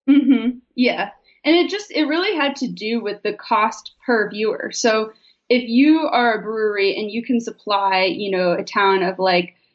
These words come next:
fifty thousand people, and then there's one brewer over that can supply, you know, a town, like, a city of a million people, then you're, if you're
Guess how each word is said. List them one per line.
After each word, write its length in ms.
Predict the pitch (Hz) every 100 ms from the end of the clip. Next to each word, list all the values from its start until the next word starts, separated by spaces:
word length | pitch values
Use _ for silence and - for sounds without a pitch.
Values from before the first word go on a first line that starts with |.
| _ _ _ _ _ - -
fifty 380 | 262 254 247 190
thousand 520 | 220 202 208 196 190
people, 520 | - 233 180 175 185
and 160 | 214 214
then 140 | 214
there's 360 | 208 202 - - _ -
one 520 | 214 226 220 214 185
brewer 440 | 220 214 202 180
over 380 | 208 226 220 196
that 140 | 196
can 180 | - 208
supply, 640 | 185 180 196 190 185 185 185
you 140 | 202 190
know, 120 | 185
a 60 | 185
town, 320 | - 196 185 - -
like, 200 | 196 233
a 40 |
city 420 | - 214 190 185
of 180 | 175 180 190
a 40 |
million 520 | 196 208 294 220 190
people, 520 | - 180 175 180 190 - - _ 202
then 380 | 233 226 226
you're, 220 | 233 254 247
if 180 | 240
you're 320 | 254 247 220